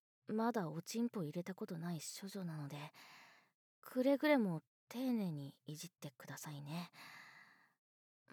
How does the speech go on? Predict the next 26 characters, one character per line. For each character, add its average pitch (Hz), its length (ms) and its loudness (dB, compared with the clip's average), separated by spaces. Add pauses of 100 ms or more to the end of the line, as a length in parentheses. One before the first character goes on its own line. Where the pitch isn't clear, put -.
(260)
ま 156 320 -4
あ、 - 20 -6 (1080)
オ 220 180 2
ナ 240 160 8
ニ 247 180 10
ー - 60 -10
中 233 260 -2
毒 170 280 -4
な 135 120 -10
ん 135 140 -12
で、 147 80 -12 (1200)
処 156 120 -2
女 180 160 0
膜 160 280 -4
は 139 220 -12 (160)
お 151 60 -6
も 147 200 -2
ち - 120 -8
ゃ 165 40 -10
で - 80 -16 (360)
と 170 100 -6
っ - 40 -10 (140)
く 196 120 -8
に 196 160 -2
破 185 260 -4
っ - 20 0